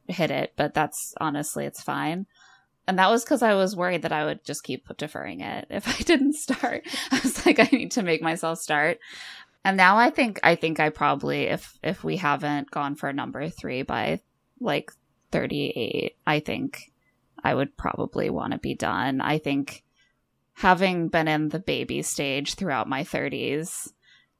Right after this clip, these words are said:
I don't think I wanna extend that into the forties. You know, I'm like, "This is my decade of having babies." <laughs> One is enough.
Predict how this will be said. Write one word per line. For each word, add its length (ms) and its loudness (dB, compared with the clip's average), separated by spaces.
I 120 4
don't 240 2
think 180 0
I 100 2
wanna 440 0
extend 500 -2
that 220 2
into 340 4
the 140 -2
forties. 640 -4
You 100 0
know, 120 6
I'm 160 4
like, 200 2
"This 200 2
is 140 -4
my 160 2
decade 460 2
of 100 0
having 380 2
babies." 840 -4
<laughs> 60 -16
One 240 8
is 140 2
enough. 520 2